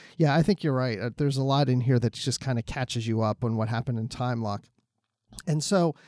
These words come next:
this story continues that story of Time Lock. And then we have Dayar, which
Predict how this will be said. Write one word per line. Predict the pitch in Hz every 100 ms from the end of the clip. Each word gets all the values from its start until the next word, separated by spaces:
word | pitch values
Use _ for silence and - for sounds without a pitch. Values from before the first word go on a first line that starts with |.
| - - - -
this | 151 196
story | - 190 170
continues | - 147 - 208 202 165 131
that | 131 - _ _
story | - - 151 135
of | 123
Time | - - 160 143
Lock. | 110 107 113 - _ _ _ _ _
And | 156 143 135 135 127 - _ _ _ -
then | 151 156 151 143 - _ _ -
we | 175 160
have | 147 160 160 143 - _ _ _ -
Dayar, | 127 170 196 185 139 117 113 117 - -
which | - 147 160 -